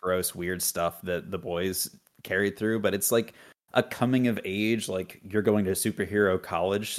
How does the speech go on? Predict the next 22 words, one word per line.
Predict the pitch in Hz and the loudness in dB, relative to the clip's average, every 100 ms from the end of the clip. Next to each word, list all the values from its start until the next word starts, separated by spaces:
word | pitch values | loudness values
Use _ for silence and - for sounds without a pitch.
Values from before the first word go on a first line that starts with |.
| - | 0
story. | - - 92 101 131 160 170 - - - | 0 0 0 0 0 -4 -8 -16 -16 -2
And | 107 | 2
so | - | 2
I | 113 | 2
just, | 143 | -2
I | 190 - | -4 0
don't | 113 | 0
know, | 110 | 0
it | 110 | 2
felt | 131 101 | 2 4
really | 107 | 2
f-, | 98 - 107 - - | 2 -2 -10 -10 -12
fresh, | - 101 131 - | 2 2 2 -6
and | 90 87 85 | -8 -8 -10
I'm | 92 92 90 | -8 -8 -4
really | 95 98 95 87 | -2 2 2 0
digging | 82 90 101 | -4 -4 -4
it. | 123 127 _ - _ _ | -4 -8 _ -20 _ _
Uh, | 98 98 90 | 0 2 2
and | 98 | 2
then | 98 - | 0 2
also, | 95 101 - 92 90 87 80 | 0 0 2 2 4 0 -2